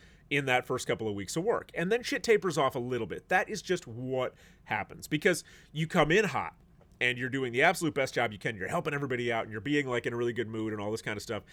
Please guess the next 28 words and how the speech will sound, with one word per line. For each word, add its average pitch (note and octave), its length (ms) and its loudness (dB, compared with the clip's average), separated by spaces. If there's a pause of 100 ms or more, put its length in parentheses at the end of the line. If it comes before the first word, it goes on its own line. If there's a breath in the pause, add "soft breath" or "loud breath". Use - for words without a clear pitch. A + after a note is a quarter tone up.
(220 loud breath)
And D#3+ 140 0
then A#3+ 140 4
you A#3+ 100 -2
figure G#3 400 2
out C#3 280 4
the B2+ 100 -6
things C3+ 240 -2
that B2+ 100 -2
are B2 60 0
working, B2 300 -2
the A2 100 -6
things A#2 180 -6
that A#2 80 -2
aren't B2 180 -2
working, A#2 240 -4
the A2+ 60 -4
things B2+ 240 -6
you B2 80 -6
need C#3+ 240 6
to C3+ 60 -4
do, G#2+ 320 -6
the G#2 60 -14
things A#2+ 180 -8
you A#2+ 80 -8
don't A2+ 200 0
need G2 140 -6
to F2 40 -12
do, F2 200 -8